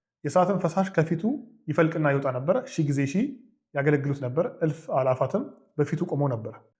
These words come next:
ፍርድም ሆነ መጻሕፍትም ተገለጡ። የዚያን ጊዜም ቀንዱ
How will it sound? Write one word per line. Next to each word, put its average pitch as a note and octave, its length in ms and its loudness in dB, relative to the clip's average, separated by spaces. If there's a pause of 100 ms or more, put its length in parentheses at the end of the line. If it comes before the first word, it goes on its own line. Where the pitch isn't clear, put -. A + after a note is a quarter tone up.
(160)
ፍርድም D#3+ 280 6
ሆነ D3+ 180 6 (120)
መጻሕፍትም D3+ 420 2
ተገለጡ። B2 340 0 (720)
የዚያን D3+ 240 4
ጊዜም E3 280 4
ቀንዱ D#3 280 4